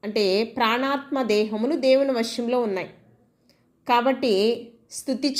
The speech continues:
చేయువారు యథార్థమ హృదయముతో స్తుతి చేయాలి, అది ఎంతో మనకి ఆశీర్వాదకరం. అయితే ఈ మ్యాథమెటిక్స్‌లో ఏ విధంగా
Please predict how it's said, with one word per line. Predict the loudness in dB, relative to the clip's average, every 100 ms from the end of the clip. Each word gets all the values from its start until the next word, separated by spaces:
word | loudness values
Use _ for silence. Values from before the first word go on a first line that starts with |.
| 4
చేయువారు | 4 4 2 0 0 0
యథార్థమ | 0 0 0 2 0 -2 -4 -4
హృదయముతో | -6 -4 0 2 2 0 -2 -2 -8 -20
స్తుతి | -16 -16 -12 -8 -4 0
చేయాలి, | 0 0 0 0 0 -2
అది | -2 2
ఎంతో | 4 2 0 0 2 2 0 -4
మనకి | -2 -2 0
ఆశీర్వాదకరం. | -2 -2 -4 -4 -4 -4 -6 -12 -14 -16 _ _ _ _ _ _ _ _ _ _ _ _ -4
అయితే | -2 4 4 4 0 -2 -20 _ _ _ _
ఈ | -2 0
మ్యాథమెటిక్స్‌లో | 0 0 0 0 0 0 2 -2 0 2
ఏ | 4 4
విధంగా | 4 2 2 2 0 -2 -4 -6